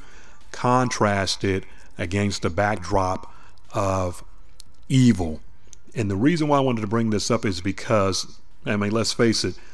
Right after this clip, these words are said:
uh, ladies and gentlemen, there's a lot of bad things that are going on. And it seems like, well, it is, things are escalating. They're trending in the wrong direction. Wouldn't you agree? I mean, things are getting worse. I mean,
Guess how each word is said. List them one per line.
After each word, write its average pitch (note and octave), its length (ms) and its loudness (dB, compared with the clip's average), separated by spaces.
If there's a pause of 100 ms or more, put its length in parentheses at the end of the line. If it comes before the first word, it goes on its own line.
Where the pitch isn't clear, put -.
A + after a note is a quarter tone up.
(340)
uh, - 160 -6
ladies G#2 320 4
and G2 100 0
gentlemen, A2+ 240 2
there's - 100 -2
a A#2 60 4
lot A2+ 480 0
of F2 160 0
bad G2+ 340 0
things G#2 300 0
that E2+ 100 -6
are E2 80 -6
going E2+ 300 -4
on. E2 280 -4 (320)
And G2 100 -4
it F2 40 -6
seems A#2 220 0
like, G2+ 220 4 (580)
well, G#2+ 280 4
it F#2+ 120 0
is, G#2+ 480 8
things B2+ 360 2
are G2+ 60 4
escalating. F#2 680 2 (280)
They're F#2 120 -4
trending G#2 680 4 (560)
in A2+ 340 4
the G#2 100 4
wrong G2 440 2
direction. F#2 680 0
Wouldn't G#2 200 0
you G#2 120 2
agree? G#2+ 300 2 (640)
I F#2+ 60 -4
mean, F#2+ 160 -2 (100)
things B2 220 4
are A#2 40 4
getting A2 260 4
worse. G#2 340 6
I F#2+ 80 0
mean, F#2 340 -2